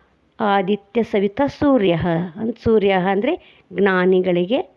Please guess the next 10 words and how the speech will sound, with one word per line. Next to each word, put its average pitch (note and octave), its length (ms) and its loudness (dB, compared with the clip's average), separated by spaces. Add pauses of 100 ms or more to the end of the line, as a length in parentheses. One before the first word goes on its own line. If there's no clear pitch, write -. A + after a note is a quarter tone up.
ಮಾತ್ರ F#3 460 -2 (440)
ಗೋಚರಿಸುವವನು F#3+ 1200 -2 (380)
ಸೂರ್ಯಃ. E3+ 680 0 (800)
ಖಗಃ, A3 540 2 (680)
ಖಗ G#3+ 260 2 (240)
ಅಂದ್ರೆ G3+ 220 0
ಆಕಾಶದಲ್ಲಿ F#3+ 1160 -2
ಸಂಚರಿಸುವವ, E3+ 1160 -2 (440)
ಆಕಾಶದಲ್ಲಿ A3 1200 -2
ನೆಲೆಸಿರುವ G3 640 0